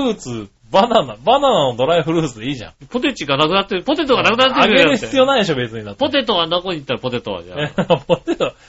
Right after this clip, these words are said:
Speaker 1: ポテトで食べる。じゃあ、ポテトチップスだったらポテトチップス食えよ、だって。
Speaker 2: だからみかん味で食べたいじゃん。
Speaker 1: 塩味食え、塩味。
Speaker 2: 塩味、いろんな味が必要でしょ。
Speaker 1: もし
Speaker 2: 飽きるでしょ。
Speaker 1: コンソメ食ってやれ、コンソメ。
Speaker 2: 飽きるでしょ、だって。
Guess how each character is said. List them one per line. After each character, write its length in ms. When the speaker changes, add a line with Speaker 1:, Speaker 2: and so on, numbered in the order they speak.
Speaker 1:
ポ 160
テ 140
ト 200
で 80
食 80
べ 100
る。 100
じ 60
ゃ 80
あ、 20
ポ 160
テ 160
ト 160
チ 80
ッ 60
プ 60
ス 40
だ 80
っ 20
た 60
ら 60
ポ 100
テ 140
ト 40
チ 60
ッ 20
プ 80
ス 40
食 180
え 80
よ、 180
だ 100
っ 60
て。 220
Speaker 2:
だ 120
か 0
ら 60
み 140
か 100
ん 20
味 140
で 60
食 120
べ 40
た 80
い 80
じ 0
ゃ 40
ん。 40
Speaker 1:
塩 100
味 180
食 160
え、 60
塩 220
味。 200
Speaker 2:
塩 220
味、 340
い 120
ろ 160
ん 100
な 160
味 180
が 140
必 160
要 80
で 100
し 100
ょ。 40
Speaker 1:
も 80
し 60
Speaker 2:
飽 40
き 60
る 40
で 40
し 20
ょ。 40
Speaker 1:
コ 60
ン 40
ソ 120
メ 100
食 120
っ 40
て 80
や 80
れ、 80
コ 160
ン 60
ソ 100
メ。 280
Speaker 2:
飽 180
き 120
る 180
で 120
し 100
ょ、 40
だ 100
っ 80
て。 640